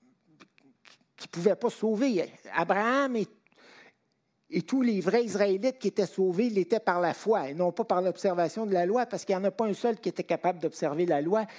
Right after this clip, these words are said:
Et il y a le système des sacrifices d'Ancien Testament qui préfigurait le sacrifice de Jésus. Mais une fois que Jésus a, s'est donné en sacrifice, là, faut pas que je bouge, Jean-Paul. Je suis sorti de l'image.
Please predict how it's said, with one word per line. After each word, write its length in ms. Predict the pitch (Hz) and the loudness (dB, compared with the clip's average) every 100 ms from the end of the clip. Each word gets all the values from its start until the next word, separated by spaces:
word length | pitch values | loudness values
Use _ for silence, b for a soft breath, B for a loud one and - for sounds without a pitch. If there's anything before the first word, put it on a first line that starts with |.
| B B B | B B B
Et 80 | 190 | 0
il 80 | 190 | 2
y 80 | |
a 20 | 190 | 0
le 60 | |
système 500 | 180 214 196 233 233 | -2 -4 0 0 0
des 120 | 214 | 0
sacrifices 640 | 185 185 - 180 - 254 185 | -2 -4 -2 -4 0 -2 0
d'Ancien 360 | 185 165 214 | -2 -2 -2
Testament 540 | 202 180 - 170 180 233 | 0 -2 -2 -2 0 -2
qui 160 | 240 | -4
préfigurait 1080 | 175 185 247 262 - 262 220 226 208 233 240 | -6 -2 0 0 -4 -4 0 2 2 2 0
le 120 | 214 | -2
sacrifice 500 | - 170 175 - 202 | -4 -6 -6 -4 -4
de 100 | 170 | -2
Jésus. 300 | 156 160 180 | 0 0 0
Mais 120 | 220 | -2
une 60 | 170 | -2
fois 220 | - 285 | -2 -2
que 80 | 277 | -2
Jésus 380 | 185 185 214 220 | -4 -2 0 0
a, 80 | 175 B B B B B _ _ _ - | 0 B B B B B _ _ _ -20
s'est 300 | - - 175 | -6 -2 0
donné 340 | 175 180 226 | 0 0 0
en 120 | 196 | 0
sacrifice, 760 | 170 180 - 156 - 233 233 - | -2 -4 -2 -6 -2 -2 -2 -2
là, 240 | 180 180 - _ _ _ _ _ _ b b b b _ | -2 -2 -8 _ _ _ _ _ _ b b b b _
faut 120 | 156 | -6
pas 120 | 160 | -4
que 60 | 220 | -4
je 40 | |
bouge, 220 | 170 208 165 | -2 -4 -2
Jean-Paul. 400 | 160 - 190 175 _ _ _ _ _ _ b b b b b b - | -4 -4 -6 -6 _ _ _ _ _ _ b b b b b b -18
Je 200 | 160 - | -16 -16
suis 160 | - 220 | -14 -8
sorti 380 | - 196 - 190 | -4 -4 -6 -8
de 60 | |
l'image. 520 | 185 175 196 165 - | -2 -2 -2 -6 -14